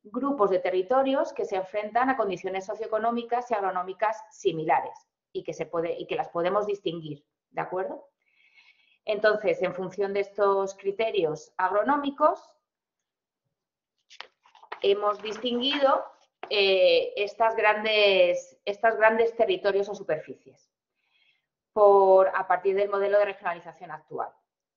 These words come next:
Por un lado, las tierras de cultivo de secano. Eh, este gran territorio hemos visto, eh, y hemos constatado, pues, que se enfrentan a condiciones climáticas diferentes al resto de regiones,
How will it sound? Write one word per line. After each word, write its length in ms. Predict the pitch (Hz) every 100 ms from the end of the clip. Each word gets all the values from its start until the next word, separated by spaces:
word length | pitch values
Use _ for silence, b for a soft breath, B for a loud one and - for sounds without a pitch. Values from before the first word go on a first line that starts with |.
| _
Por 560 | - 190 185 185 185 190
un 180 | 196 190
lado, 460 | 233 269 285 - - b b
las 360 | - 202 185 -
tierras 320 | 214 208 233
de 80 | 277
cultivo 340 | 269 254 247 254
de 100 | 220
secano. 480 | 170 196 180 - _ _ _ _ _ _ _ -
Eh, 520 | 202 190 185 180 139
este 220 | - 196
gran 280 | 196 196 196
territorio 600 | 214 220 226 254 262 269
hemos 240 | 254 214
visto, 560 | 226 262 - 269 294 - - _ -
eh, 720 | 175 160 139 120 110 123 -
y 160 | 127 156
hemos 160 | 170
constatado, 720 | - 180 180 208 214 233 269 269
pues, 180 | 214
que 220 | - 185 180
se 460 | - 185 175 175
enfrentan 560 | 185 175 202 208 214 240
a 80 | 240
condiciones 480 | 226 196 202 196 -
climáticas 760 | 220 208 208 214 214 233 190
diferentes 760 | 240 202 190 185 196 208 262 247
al 100 | 196
resto 240 | 180 -
de 120 | 190
regiones, 640 | 175 170 254 285 247 175